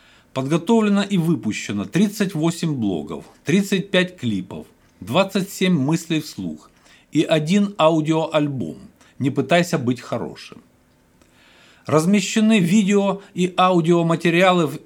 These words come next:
iTunes, FreshTunes и C D Baby. Приобретены музыкальные инструменты, видеозаписывающая и фотоаппаратура, частично звукозаписывающая ф-,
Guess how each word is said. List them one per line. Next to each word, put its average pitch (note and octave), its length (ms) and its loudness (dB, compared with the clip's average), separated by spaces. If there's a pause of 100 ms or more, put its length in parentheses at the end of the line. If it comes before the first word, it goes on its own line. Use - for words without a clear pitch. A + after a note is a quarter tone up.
(100)
iTunes, D#3 720 0 (140)
FreshTunes F3 800 -2 (220)
и E3+ 100 -2
C G3 200 -2
D F3 140 2
Baby. F#2+ 640 0 (1400)
Приобретены G3 640 4
музыкальные F#3+ 560 2
инструменты, G#2+ 880 -2 (180)
видеозаписывающая E3+ 1200 0
и B2+ 160 -4
фотоаппаратура, G#2 1120 -4 (540)
частично F3+ 680 0
звукозаписывающая A#2+ 1200 -2
ф-, - 180 -20